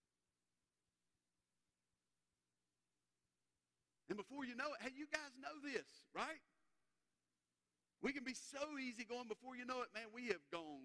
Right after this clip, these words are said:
way, way farther <laughs> than we ever intended to go with something. On the other hand,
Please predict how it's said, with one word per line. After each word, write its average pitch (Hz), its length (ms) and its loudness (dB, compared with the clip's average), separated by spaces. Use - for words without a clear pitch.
way, 220 800 0
way 208 300 2
farther 139 580 -4
<laughs> - 60 -16
than - 1080 -14
we 160 160 2
ever 147 240 -4
intended 147 380 -2
to 139 80 -2
go 123 280 -4
with 107 180 -12
something. 92 160 -14
On 208 100 2
the 208 140 6
other 285 160 0
hand, 208 340 0